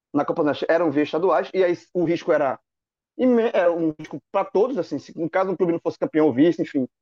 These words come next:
ficaria de fora, como já aconteceu aqui em Pernambuco, com Náutico e Santos, por exemplo. É, poderia uma Copa do Nordeste não ter o Vitória, não ter o Bahia, não ter o, o Ceará, enfim, não ter o Sport.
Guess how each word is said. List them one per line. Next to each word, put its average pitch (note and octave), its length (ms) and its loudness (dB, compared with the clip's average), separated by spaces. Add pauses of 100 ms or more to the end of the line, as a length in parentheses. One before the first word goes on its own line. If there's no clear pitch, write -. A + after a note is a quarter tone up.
(300)
ficaria F3+ 340 2
de G3+ 60 2
fora, F3 280 0
como A3+ 200 2
já G#3 120 4
aconteceu G#3+ 380 0
aqui E3 120 -2
em D3+ 40 0
Pernambuco, D3 560 0
com D3 100 -4
Náutico C3+ 340 0
e - 40 -20
Santos, C#3 320 -8 (400)
por C3+ 100 2
exemplo. B2+ 340 0 (1120)
É, C#3+ 480 6 (180)
poderia G#3+ 540 2
uma F#3+ 140 -2
Copa G3 220 -2
do F#3 60 -2
Nordeste F3+ 360 -2 (120)
não F3+ 180 0
ter F#3+ 120 0
o F3+ 80 4
Vitória, E3 540 2 (340)
não D#3 180 2
ter D3+ 120 0
o C3+ 240 2
Bahia, D3 500 2 (460)
não D#3 200 0
ter D3 180 0
o, C#3+ 80 2 (140)
o B2+ 60 -8
Ceará, C#3 560 0
enfim, D#3 360 -6 (760)
não D3+ 120 0
ter D#3+ 120 0
o - 20 4
Sport. E3 400 0